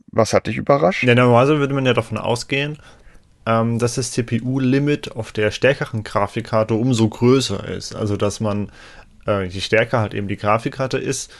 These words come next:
Speaker 2: die Limitierung des Prozessors umso besser herausstellen kann und dass ein besserer Prozessor, äh, eben dann bei einer R T X vierzig neunzig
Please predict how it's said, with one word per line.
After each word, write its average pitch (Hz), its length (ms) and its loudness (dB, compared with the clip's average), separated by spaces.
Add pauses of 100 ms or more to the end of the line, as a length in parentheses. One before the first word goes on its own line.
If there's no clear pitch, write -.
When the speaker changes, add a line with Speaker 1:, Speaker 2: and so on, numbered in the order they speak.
(180)
Speaker 2:
die 110 220 -8
Limitierung 113 540 0
des 117 100 -4
Prozessors 117 560 -4
umso 113 240 -8
besser 110 220 -4
herausstellen 117 680 -2
kann 156 300 -2
und 110 100 -8
dass 107 140 -4
ein 104 160 -8
besserer 107 340 -4
Prozessor, 143 680 -2 (580)
äh, 107 240 4 (200)
eben 120 220 0
dann 110 100 0
bei 107 80 2
einer 107 120 2
R 107 180 0
T 107 80 -4
X - 100 -10
vierzig - 380 -10
neunzig 120 680 0